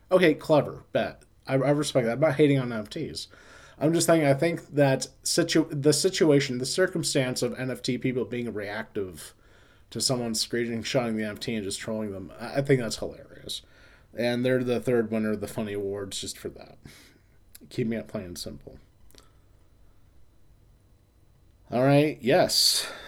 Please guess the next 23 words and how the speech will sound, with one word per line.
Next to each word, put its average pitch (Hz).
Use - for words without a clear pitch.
Um, 120
the 127
ultimate 170
challenge. 165
The 123
ultimate 180
challenge 170
I 143
have 143
for 139
you 127
in 117
twenty 127
twenty 117
part 110
three, 107
also 113
known 113
as 107
the 104
year 104
twenty 107
twenty-two. 113